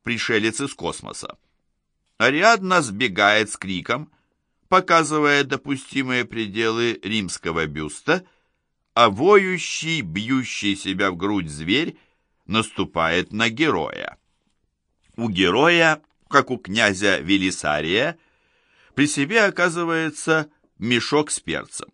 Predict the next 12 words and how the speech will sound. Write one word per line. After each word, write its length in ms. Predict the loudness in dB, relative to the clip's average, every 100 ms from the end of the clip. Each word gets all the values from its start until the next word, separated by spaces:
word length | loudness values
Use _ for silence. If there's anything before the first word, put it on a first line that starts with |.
| _ _ _ _ _ 0
Он 240 | 4 4
швыряет 640 | 0 -2 0 2 2 0 -4
его 240 | -4 -4
содержимое, 960 | -4 -6 -6 -8 -8 -6 -2 0 -2 -4 _ _ _ _ _ _
на 180 | 0 2
время 420 | 4 2 2 2
ослепляя 720 | 0 -2 -6 -4 -2 0 0 -4
зверя. 580 | -6 -6 -4 -4 -6 -8 _ _ _ _ _ _ 0
Под 260 | 2 2
чиханье, 1120 | -2 -4 -4 2 6 6 4 0 2 2 0 -2
рев, 600 | -4 2 2 0 -4 -16
вой 640 | -10 0 2 2 2 -6